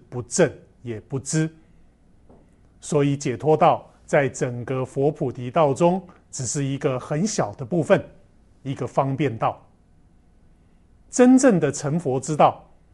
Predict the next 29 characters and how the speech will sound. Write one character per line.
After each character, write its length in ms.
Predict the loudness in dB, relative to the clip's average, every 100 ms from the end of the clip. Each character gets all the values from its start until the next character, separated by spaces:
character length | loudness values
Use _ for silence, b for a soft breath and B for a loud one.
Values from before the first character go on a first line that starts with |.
| _ _
要 180 | 0 0
成 300 | 0 -4 -4
就 280 | 2 4 4
圆 220 | 0 -2
满 260 | -2 -2 -4
的 140 | -8
佛 260 | -6 -2 -2
果， 300 | 0 -4 -4 B B
灭 260 | -4 -2 0
尽 380 | -2 -2 -4 -6
一 140 | -2
念 240 | 0 0
无 180 | -2 -4
明， 420 | -4 -2 -2 -4 -6 B
也 200 | -8 -6
灭 260 | -2 0 0
尽 300 | -2 -4 -6
无 220 | -6 -4
始 280 | -4 -6 -6
无 200 | -4 -4
明。 260 | -4 -4 -10 b b b b b b b b b
在 220 | 0 0
整 260 | 0 -4 -4
个 160 | -6
佛 240 | -4 0 -2
菩 160 | -2
提 160 | -6 0
道 180 | 2 4
中， 300 | 4 0